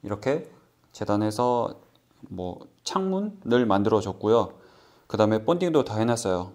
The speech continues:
이 필름지를 붙여 놓을 곳 그 위치에다가 본딩도 해놨는데, 이 둘의 차이점을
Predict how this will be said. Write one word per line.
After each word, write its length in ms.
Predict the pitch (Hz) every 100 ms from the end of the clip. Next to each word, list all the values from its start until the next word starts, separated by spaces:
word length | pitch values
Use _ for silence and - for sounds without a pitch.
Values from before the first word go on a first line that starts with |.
| - -
이 140 | 101
필름지를 920 | - 139 143 143 127 120 127 156 180 - _ _ _
붙여 260 | - - 120
놓을 360 | 110 101 98
곳 300 | - 107 107 -
그 200 | - 113
위치에다가 440 | 101 - 117 104 98
본딩도 320 | 135 135 120
해놨는데, 540 | 135 131 101 104 101 - - _ -
이 260 | 131 147
둘의 220 | 151 131 135
차이점을 800 | 170 165 131 117 127 104 95